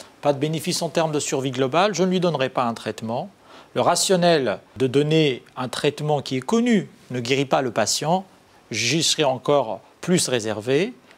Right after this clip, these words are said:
Bien sûr, euh, une toxicité importante, avec un bénéfice, même en survie sans progression, limité.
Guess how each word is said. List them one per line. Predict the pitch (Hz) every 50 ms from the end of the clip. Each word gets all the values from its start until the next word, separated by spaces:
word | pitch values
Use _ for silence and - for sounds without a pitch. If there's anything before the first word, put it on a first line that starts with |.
| -
Bien | - 151 156
sûr, | 151 - - - 180 180 170 156 123 104 92 - - _ _ - - - _ _ -
euh, | - 101 98 - -
une | 110
toxicité | - 120 - - 113 - - - - 95
importante, | 92 101 - 147 139 - - 214 214 226 226 226 - - _ _ _ _ _ _ -
avec | - 95 120 123 -
un | 127
bénéfice, | 120 113 127 123 127 120 - - 139 135 120 - - - - _ -
même | 120 156 247 262 233 175 120 98 - _ _ _ _
en | - 104
survie | - - 131 113 110 117
sans | - - 113
progression, | - - 101 98 104 101 - - - 190 220 233 - _ _ _ _ _ _ _ -
limité. | - 113 127 156 175 - - 113